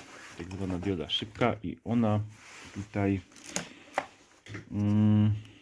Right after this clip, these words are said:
nie dotyka do radiatora. Tutaj widać, że jest szczelinka między tym radiatorem a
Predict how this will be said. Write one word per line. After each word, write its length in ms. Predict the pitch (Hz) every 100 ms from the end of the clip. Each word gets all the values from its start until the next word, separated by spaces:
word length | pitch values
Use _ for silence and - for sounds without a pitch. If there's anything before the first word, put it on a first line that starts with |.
| -
nie 160 | 113
dotyka 520 | 107 104 92 - 104 104 -
do 200 | 95 98
radiatora. 640 | 95 98 98 85 60 - - 101 101 -
Tutaj 200 | - -
widać, 320 | 95 87 85 85
że 160 | 82 - _ _ _ _ _ - - _ _ _ _ _ _ _ _ _ _ _ _ _ _ _ _ _ _ - -
jest 180 | - -
szczelinka 760 | - - 101 127 113 104 101 -
między 300 | 95 90 90
tym 240 | 85 87 85
radiatorem 640 | - 85 92 - 90 85 80
a 120 | -